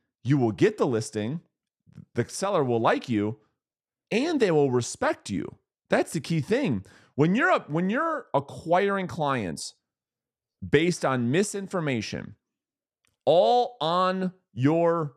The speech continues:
need to be liked, you end up getting the exact opposite.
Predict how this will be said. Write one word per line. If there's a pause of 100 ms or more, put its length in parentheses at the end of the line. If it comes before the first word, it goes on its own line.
(120)
need
to
be
liked, (1400)
you
end
up (120)
getting
the
exact
opposite.